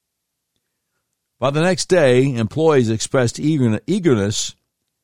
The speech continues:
to tackle medical misinformation as soon as possible.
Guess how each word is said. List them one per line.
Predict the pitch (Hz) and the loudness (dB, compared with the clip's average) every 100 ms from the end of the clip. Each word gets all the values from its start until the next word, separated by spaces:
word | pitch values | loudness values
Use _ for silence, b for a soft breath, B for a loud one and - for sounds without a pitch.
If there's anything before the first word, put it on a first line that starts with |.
| _ _ _ | _ _ _
to | 90 | -8
tackle | - 139 117 104 | -2 -2 -2 -2
medical | 101 123 180 120 113 | 0 0 -2 -2 -2
misinformation | 101 98 110 87 85 85 85 98 | -2 -2 -6 -6 -6 -6 -8 -8
as | 82 | -8
soon | - - 127 | -8 -4 -4
as | 110 92 | -4 -6
possible. | - 135 131 92 76 50 | -8 -6 -6 -6 -10 -14